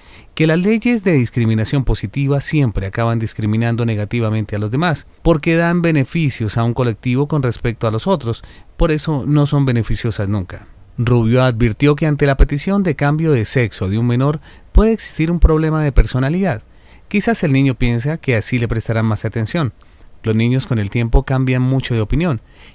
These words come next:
Quizás pueden decir que es una niña porque le gustan las cosas que hace su hermana o porque a su hermana le hacen más caso que a él. Las razones pueden ser variadísimas, señaló. Recordó que los niños sin duda no tienen la personalidad formada, por eso no se les puede hacer caso con todo,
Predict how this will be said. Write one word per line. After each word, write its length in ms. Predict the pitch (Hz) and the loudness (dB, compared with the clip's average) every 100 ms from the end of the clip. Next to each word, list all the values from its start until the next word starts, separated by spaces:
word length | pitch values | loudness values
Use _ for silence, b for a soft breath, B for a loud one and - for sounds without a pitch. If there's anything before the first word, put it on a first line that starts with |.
| B | B
Quizás 380 | 196 180 190 - | -4 0 -2 0
pueden 260 | 175 170 | 0 0
decir 400 | 156 135 151 151 | 0 0 -2 -6
que 320 | - 147 131 151 | -2 0 2 0
es 160 | - - | -4 -4
una 320 | 175 170 151 | 0 2 2
niña 340 | 165 156 131 | 2 2 0
porque 300 | 143 170 147 | 4 2 2
le 100 | 131 | -2
gustan 320 | 113 120 139 123 | -2 -4 -2 -2
las 140 | 104 | -2
cosas 400 | - 117 143 143 | -2 -2 -4 -6
que 140 | 117 | -4
hace 200 | 104 - | -4 -4
su 160 | 113 139 | -4 -2
hermana 400 | 143 143 131 156 B B | 0 2 0 -4 B B
o 160 | B 147 | B 4
porque 300 | 151 143 139 | 4 4 0
a 40 | |
su 140 | 127 135 | 0 0
hermana 340 | 123 143 151 | 0 0 0
le 140 | 143 113 | 0 0
hacen 240 | 107 117 | 0 0
más 200 | 113 113 | -2 -2
caso 240 | 123 113 104 | -4 -4 -4
que 160 | 120 | -2
a 60 | 151 | -2
él. 180 | 127 - - - | -2 -8 -10 0
Las 240 | 143 170 | 2 2
razones 440 | 175 160 214 220 - | 0 0 2 2 2
pueden 260 | 165 160 | 0 0
ser 200 | 147 147 | 0 0
variadísimas, 640 | 127 110 107 101 - 87 - | 0 0 0 -2 -4 -8 -6
señaló. 460 | 107 95 92 76 - - - | -4 -4 -4 -8 -14 -12 -4
Recordó 600 | 117 113 107 101 110 131 | -2 0 0 0 0 0
que 140 | 175 | 0
los 160 | 147 110 | 0 2
niños 380 | 123 139 127 - | 4 4 2 0
sin 180 | 131 | -2
duda 240 | 143 175 175 | 0 0 0
no 140 | 180 | 0
tienen 260 | 175 190 185 | 0 0 0
la 100 | 165 | 4
personalidad 600 | 147 143 139 135 147 147 | 2 4 0 2 0 0
formada, 500 | 139 147 170 107 - B B B - | 0 0 0 -2 -6 B B B 0
por 160 | 196 | 2
eso 260 | 190 202 190 | 2 0 2
no 160 | 160 160 | 2 2
se 140 | 151 | 0
les 140 | 127 | -2
puede 200 | - 135 | 0 0
hacer 280 | 123 - 120 | 0 -2 -4
caso 260 | 120 113 113 | -2 -4 -4
con 160 | 113 | -4
todo, 300 | 127 180 107 | 0 0 0